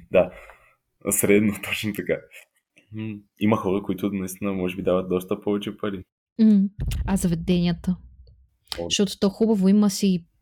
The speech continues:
Speaker 2: м, хора, които... Ние тук да речем, че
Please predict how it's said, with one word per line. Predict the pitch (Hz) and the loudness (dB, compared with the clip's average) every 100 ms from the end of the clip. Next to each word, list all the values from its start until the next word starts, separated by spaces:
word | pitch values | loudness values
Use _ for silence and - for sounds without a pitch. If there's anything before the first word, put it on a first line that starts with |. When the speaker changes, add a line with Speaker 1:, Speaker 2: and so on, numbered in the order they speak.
| - | -10
Speaker 2:
м, | - - - | -8 -8 -8
хора, | - - 190 185 | -4 2 2 2
които... | - 190 190 175 - - - | -2 -2 0 -2 -4 -18 -4
Ние | 294 | -2
тук | 254 294 | 0 -2
да | 240 202 | 2 0
речем, | 190 240 254 | 2 0 2
че | - 226 240 | 2 2 0